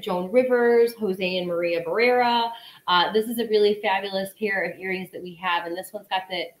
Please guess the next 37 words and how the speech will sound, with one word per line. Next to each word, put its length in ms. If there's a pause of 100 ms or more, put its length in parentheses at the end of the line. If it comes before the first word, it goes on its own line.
great 380
summer 260
styling 500
with 200
it, 180 (300)
with 180
the 80
turquoise, 840 (360)
uh, 240
as 140
well 260
as 140
the 80
lighter 360
and 140
the 60
dark 400
blue 240
rhinestones. 920
So 320
this 200
is 120
another 380
great 260
one. 380 (340)
These 360
earrings 400
would 160
make 240
amazing 640
shoe 200
clips. 220
That's 180
a 60
hundred 420
percent 380
true. 400